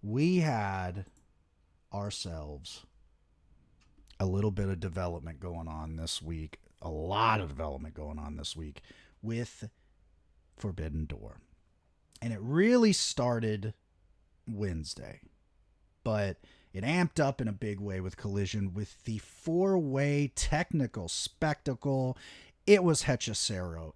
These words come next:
It was Nigel McGuinness. It was Daniel Garcia, you see here dejected. And it was Lee Moriarty. And of course, we know that he's dejected here because old Daniel lost again.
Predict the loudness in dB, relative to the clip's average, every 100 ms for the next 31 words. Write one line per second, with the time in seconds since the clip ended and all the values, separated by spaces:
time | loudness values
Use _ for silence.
0 | -2 -2 0 -2 -2 -2 -4 -4 -4 -4
1 | -6 -8 -8 -8 -2 0 0 0 2 4
2 | 4 0 -4 -4 -4 -6 -6 -8 -8 -8
3 | -8 -6 -6 -8 -6 -6 -6 -6 -6 -6
4 | -10 -14 -20 -20 -8 -4 -4 -4 -6 -6
5 | -10 -12 -6 -2 -2 -4 -4 -4 -2 -4
6 | -4 -4 -4 -4 -4 -6 -6 -10 -8 -6
7 | -4 -4 -4 -6 -6 -6 -6 -6 -6 -8
8 | -2 0 0 -2 -2 -2 -2 -2 -6 -10
9 | -14 -10 -4 -2 0 0 -2 -6 -4 -4
10 | -2 0 0 -2 -4 -6 -6 -6 -8 -8
11 | -10 -10 -10